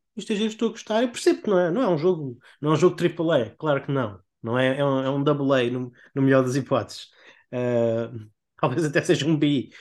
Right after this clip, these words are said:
mas eu gostei das mecânicas, gostei do mundo, gostei, gostei de tudo isso.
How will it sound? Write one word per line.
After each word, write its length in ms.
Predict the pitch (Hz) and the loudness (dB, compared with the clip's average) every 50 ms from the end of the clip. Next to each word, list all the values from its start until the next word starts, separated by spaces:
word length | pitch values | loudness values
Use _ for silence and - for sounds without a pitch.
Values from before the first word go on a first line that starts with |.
| - - _ - | -20 -16 _ -4
mas 460 | 170 170 180 196 202 202 202 190 196 | -2 -2 0 0 2 2 2 2 2
eu 60 | 233 | 0
gostei 320 | 233 - - - 262 269 269 | -2 -2 -2 -2 0 0 0
das 120 | 254 214 | -2 -2
mecânicas, 580 | 196 196 - - 185 190 196 185 180 180 170 - | -4 -4 -2 0 0 0 0 -2 -2 -4 -4 -6
gostei 240 | - - - 180 165 | -6 -6 -2 -2 0
do 100 | 160 160 | 0 0
mundo, 380 | 156 156 156 156 151 151 147 - | 0 0 0 0 0 -2 -4 -6
gostei, 760 | - - - 147 139 139 139 131 127 123 123 123 123 123 123 | -12 -12 -6 -4 -2 -2 -2 -2 -2 -2 -2 -2 -2 -4 -4
gostei 280 | - - - 147 139 | -6 -6 -4 -4 -4
de 60 | 135 | -4
tudo 240 | - 151 143 131 123 123 | -2 -4 -4 -4 -4 -4
isso. 280 | 127 131 - - - | -4 -6 -6 -8 -14